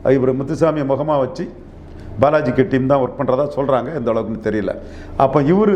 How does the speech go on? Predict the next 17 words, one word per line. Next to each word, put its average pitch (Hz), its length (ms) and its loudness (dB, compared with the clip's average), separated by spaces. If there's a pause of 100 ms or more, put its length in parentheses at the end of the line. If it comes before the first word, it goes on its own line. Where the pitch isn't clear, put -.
அதிமுக 175 720 2 (340)
இவரு 190 240 2
நின்னா 175 320 -6
கண்டிப்பா 190 480 0
இருபத்தி 185 360 -2
ரெண்டுல 170 260 0
ஒரு 143 120 0 (320)
ஆறு 185 280 2
சதவீதத்தை 170 640 0
காலி 156 240 2
பண்ணிட்டாங்கன்னா 120 680 -6 (300)
டெபாசிட் 165 500 0
போயிரும். 107 240 -4 (260)
அப்ப 156 140 2
டெபாசிட் 220 560 0 (100)
போயிரும்னு 196 380 0
தான் 233 200 2